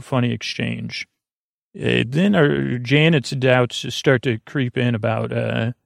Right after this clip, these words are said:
uh, Doug. So she kinda is, like, kinda doing the truth-telling or representing the audience, too. She says, "Doesn't he seem lonely?"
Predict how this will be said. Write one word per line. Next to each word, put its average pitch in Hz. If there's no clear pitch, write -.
uh, 117
Doug. 113
So 123
she -
kinda 127
is, 117
like, -
kinda 120
doing 123
the 120
truth-telling 131
or 117
representing 123
the 123
audience, 131
too. 131
She 131
says, 120
"Doesn't 196
he 156
seem 139
lonely?" 127